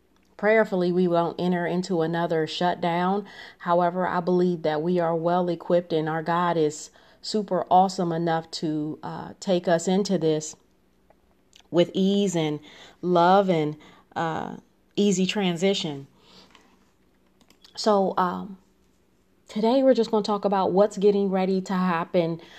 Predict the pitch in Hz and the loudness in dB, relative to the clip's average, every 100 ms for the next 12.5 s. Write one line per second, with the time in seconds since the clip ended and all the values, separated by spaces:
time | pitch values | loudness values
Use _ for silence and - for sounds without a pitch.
0 | - - 170 170 - 185 180 175 185 180 | -14 -8 -8 -6 0 2 2 0 0 2
1 | 185 185 175 170 170 170 165 147 156 - | 2 2 2 2 0 -2 -2 -4 -8 -14
2 | - - - 180 214 233 - 180 175 170 | -20 -14 -4 -2 -2 -4 -4 -2 -2 -2
3 | 170 165 196 196 196 185 175 170 165 165 | -2 0 2 2 2 0 0 0 0 2
4 | 190 180 165 175 175 - 180 165 165 156 | 2 2 2 2 0 0 2 2 0 -2
5 | - 170 156 - 185 185 _ _ - 196 | -4 -6 -6 -8 -10 -14 _ _ -4 -2
6 | 185 240 359 - 202 202 202 202 - 180 | 0 0 0 0 2 4 4 2 0 0
7 | 175 - - - - _ _ _ - 339 | -2 -8 -20 -20 -20 _ _ _ -4 -2
8 | 277 185 185 - 190 190 175 175 185 196 | 0 -2 -2 -2 -2 -2 -4 -2 -4 -4
9 | 202 190 202 202 175 170 170 - _ _ | -4 -2 -4 -4 -4 -4 -6 -12 _ _
10 | _ _ _ - - 196 214 185 170 180 | _ _ _ -12 -6 0 0 0 -2 -2
11 | 202 190 180 156 156 180 262 - 160 220 | -2 -4 -4 -2 0 0 -2 -4 -2 -2
12 | 262 185 156 156 151 | 0 -2 -2 -4 -8